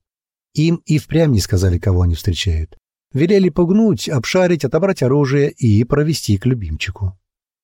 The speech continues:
"В четыре палки идём", — решил подсказать недоумкам правильное решение Остах. "Только вы впереди топаете, а я за вами".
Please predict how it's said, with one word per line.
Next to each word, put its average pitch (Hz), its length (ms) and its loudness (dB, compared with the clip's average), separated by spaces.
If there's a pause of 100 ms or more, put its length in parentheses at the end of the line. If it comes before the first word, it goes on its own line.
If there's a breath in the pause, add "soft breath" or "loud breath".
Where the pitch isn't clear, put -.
(280)
"В - 80 -20
четыре 127 500 0
палки 110 500 2
идём", — 87 440 2 (480)
решил 98 360 0
подсказать 95 560 0
недоумкам 135 600 0
правильное 127 480 0
решение 101 500 0
Остах. - 400 -8 (320)
"Только 131 380 2
вы 135 140 2
впереди 143 440 0
топаете, 82 680 -4
а 113 140 0
я 196 180 4
за 185 160 2
вами". 80 540 -2